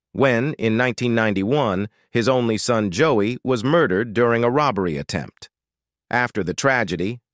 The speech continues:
the actor shunned projects containing violence, leaving few viable roles for the former action star. Cole retired from acting in the early oh zeros and started a real estate business in Florida shortly before his death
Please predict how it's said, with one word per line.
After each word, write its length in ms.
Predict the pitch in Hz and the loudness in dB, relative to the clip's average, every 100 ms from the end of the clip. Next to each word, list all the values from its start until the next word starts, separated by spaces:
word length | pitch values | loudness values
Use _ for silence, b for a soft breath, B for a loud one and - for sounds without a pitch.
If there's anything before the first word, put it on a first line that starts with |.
| _ | _
the 160 | - 123 | -2 0
actor 320 | 127 - 110 | 0 -2 -2
shunned 540 | 101 - 160 135 120 - | -2 0 0 0 -2 -2
projects 600 | 139 127 98 101 117 - | 0 0 0 0 0 -4
containing 580 | 107 98 131 117 113 | -4 0 0 0 0
violence, 640 | 98 143 127 82 60 - - b b | 0 2 2 -2 -6 -12 -14 b b
leaving 420 | 120 143 123 113 | 0 2 2 -2
few 360 | - 165 156 120 | -2 -2 0 0
viable 500 | 120 120 113 104 95 | 0 2 0 0 2
roles 460 | 135 127 107 110 | 2 2 0 -2
for 160 | - 104 | -4 -2
the 80 | 101 | 0
former 400 | 110 104 110 101 | 0 0 0 0
action 400 | 131 127 87 78 | -2 -2 -6 -6
star. 480 | - 76 64 50 - _ _ _ _ _ | -4 -6 -6 -12 -18 _ _ _ _ _
Cole 320 | 151 170 139 | 0 2 2
retired 560 | 113 107 151 147 131 110 | 0 0 0 2 2 2
from 160 | 107 104 | -2 0
acting 400 | 131 127 110 107 | 0 0 0 0
in 80 | |
the 160 | 101 101 | 0 2
early 340 | 120 110 107 - | 2 2 0 2
oh 200 | 123 110 | 2 2
zeros 460 | 98 85 78 69 _ _ - | 0 0 -4 -8 _ _ -4
and 140 | 107 | -4
started 380 | - 143 131 123 | 0 0 0 0
a 80 | 107 | 0
real 260 | 123 165 135 | 2 2 2
estate 460 | - 113 95 - | -2 -2 -2 0
business 420 | 107 92 92 87 | -2 0 -2 -4
in 100 | 85 | -4
Florida 540 | 82 127 135 98 69 73 | -4 -2 2 2 0 -4
shortly 400 | - 110 - 82 | 0 0 0 -4
before 320 | 80 95 85 | -4 -2 -2
his 160 | 85 73 | -2 -2
death 400 | 92 98 90 | 0 0 -2